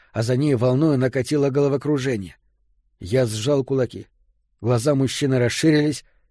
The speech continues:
и он отпрянул назад. Это был человек, а не бледное существо, окружённое голубым светом, льющимся из глаз. Его глаза были впалыми и выглядели как синяки.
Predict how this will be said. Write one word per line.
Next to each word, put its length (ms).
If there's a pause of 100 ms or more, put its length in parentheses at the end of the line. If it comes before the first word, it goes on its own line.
(100)
и 80
он 140
отпрянул 540
назад. 540 (640)
Это 440
был 540
человек, 720 (320)
а 120
не 120
бледное 460
существо, 640
окружённое 640
голубым 380
светом, 440 (280)
льющимся 720
из 140
глаз. 340 (560)
Его 280
глаза 340
были 200
впалыми 640 (400)
и 100
выглядели 580
как 200
синяки. 540